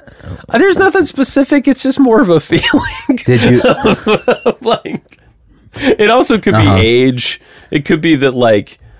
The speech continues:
Speaker 1: forty is a couple years away, and it's like,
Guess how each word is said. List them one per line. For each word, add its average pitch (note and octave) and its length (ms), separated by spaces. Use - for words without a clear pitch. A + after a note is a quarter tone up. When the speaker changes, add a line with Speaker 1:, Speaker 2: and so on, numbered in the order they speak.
Speaker 1:
forty A#2 600
is G2+ 120
a A#2 60
couple A2 300
years G2 320
away, G2+ 560
and G#2 80
it's G2 140
like, G2 240